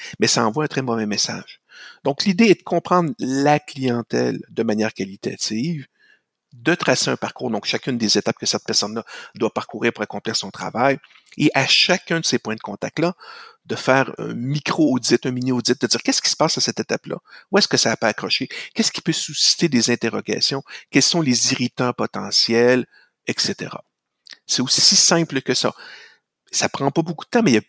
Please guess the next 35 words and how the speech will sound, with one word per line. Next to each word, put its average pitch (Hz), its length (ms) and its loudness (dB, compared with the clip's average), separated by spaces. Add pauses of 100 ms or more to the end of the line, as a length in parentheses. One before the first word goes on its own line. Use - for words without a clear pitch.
peu 240 300 2
d'organisations 139 600 2
qui - 120 -10
prennent 143 240 0
le 113 80 0
temps 151 140 -4
de 127 80 -4
se - 160 -6 (240)
poser 156 340 2
ces - 140 0
questions-là, - 520 -2 (420)
de - 140 -2
se - 200 -2
mettre 127 260 2
dans 113 160 2
la 104 180 -2 (300)
peau 190 180 0
du 131 180 -8
client 135 420 -2 (320)
et - 60 -2
de 110 100 -4
comprendre 156 480 2 (180)
qu'est-ce - 240 2
qu'ils 139 200 -6 (120)
peuvent 175 260 2
ressentir, 131 480 0
qu'est-ce - 200 -2
qu'ils 127 140 0
peuvent 123 300 -6
voir, 120 340 -6 (440)
qu'est-ce - 180 4
qu'ils 147 200 -2
ne 117 80 2
comprennent 104 560 -2
pas. 139 260 -2